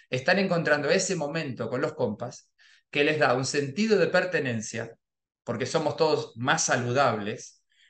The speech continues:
Y acá viene el otro punto. Estamos hablando de chicos que tienen catorce, quince, dieciséis años. Claramente ellos no están pagando tu sesión de entrenamiento personal o no están pagando tu membresía. Su papá la está pagando, su mamá la está pagando.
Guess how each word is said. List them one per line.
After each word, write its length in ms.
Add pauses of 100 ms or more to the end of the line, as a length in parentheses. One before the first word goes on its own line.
(160)
Y 120
acá 180
viene 200
el 60
otro 220
punto. 500 (360)
Estamos 240
hablando 240
de 80
chicos 240
que 60
tienen 180
catorce, 500
quince, 320
dieciséis 500
años. 520 (240)
Claramente 600
ellos 220
no 80
están 240
pagando 360
tu 100
sesión 340
de 60
entrenamiento 480
personal 560 (280)
o 100
no 100
están 220
pagando 300
tu 100
membresía. 680 (180)
Su 240
papá 220
la 80
está 160
pagando, 440
su 240
mamá 240
la 80
está 180
pagando. 360